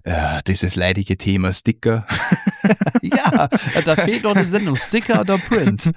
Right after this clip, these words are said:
Speaker 1: <laughs> Ja, genau, ja. Und ansonsten auch, wenn wir irgendwelche Neuheiten ankündigen, wie man vorhin auch schon mal gesprochen haben, über, äh, keine Ahnung, Lego bringt im Herbst bla bla bla raus
Speaker 2: Mhm.
Speaker 1: und, äh, oder ich stell mal den Katalog vor, äh,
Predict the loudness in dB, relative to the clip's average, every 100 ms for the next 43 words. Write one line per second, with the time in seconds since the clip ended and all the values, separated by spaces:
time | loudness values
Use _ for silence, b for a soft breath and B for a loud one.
0 | -4 -2 2 4 2 2 0 0 2 2
1 | 2 0 0 -2 -2 0 0 -2 -6 B
2 | B B 0 0 0 -4 -2 -2 -2 -2
3 | -2 0 0 0 0 0 2 2 2 0
4 | 0 0 0 0 0 0 0 0 0 0
5 | -2 -4 -2 -2 -2 0 0 0 0 0
6 | 0 0 0 0 -2 0 0 -2 -4 -6
7 | -4 -2 -2 -2 -2 0 0 0 0 -2
8 | -4 -2 -2 -2 -4 -6 -8 -6 -6 -2
9 | -2 -2 -4 B B 0 0 -2 -2 -4
10 | -4 -2 -2 -2 -6 -6 -4 -4 -4 -2
11 | 0 0 0 -2 -8 B 0 0 0 0
12 | 2 0 -2 -2 0 0 0 0 0 -2
13 | -2 -4 -4 -2 0 0 -2 -2 -2 0
14 | 0 0 -4 B B -2